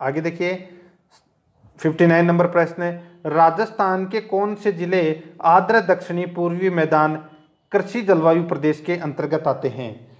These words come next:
तो वो है दोस्तों कौन कौन से जिले आर्द्र दक्षिणी पूर्वी मैदान, तो उसमें कोटा, बूंदी, बारा, झालावाड़ तथा सवाई माधोपुर जिले आते हैं। दोस्तों दक्षिणी पूर्वी मैदान की बात हो रही है यहाँ पे आर्द्र की, तो इसमें द नंबर ऑप्शन सही उत्तर।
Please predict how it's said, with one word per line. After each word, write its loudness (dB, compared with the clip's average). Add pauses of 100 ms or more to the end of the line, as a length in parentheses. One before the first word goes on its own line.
(200)
तो 0
वो 2
है 2
दोस्तों 0
कौन -6
कौन -2
से -6
जिले -2 (680)
आर्द्र 6
दक्षिणी 0
पूर्वी -6
मैदान, 0 (400)
तो -2
उसमें -4 (680)
कोटा, 4
बूंदी, -2
बारा, 4
झालावाड़ 2
तथा -4
सवाई -4
माधोपुर -4
जिले -2
आते -2
हैं। -8 (260)
दोस्तों 2
दक्षिणी 2
पूर्वी 0
मैदान 2
की -8
बात 2
हो 2
रही 0
है -2
यहाँ -2
पे -2
आर्द्र 2
की, -8 (280)
तो -2
इसमें -4
द 2
नंबर 2
ऑप्शन -6
सही -8
उत्तर। -16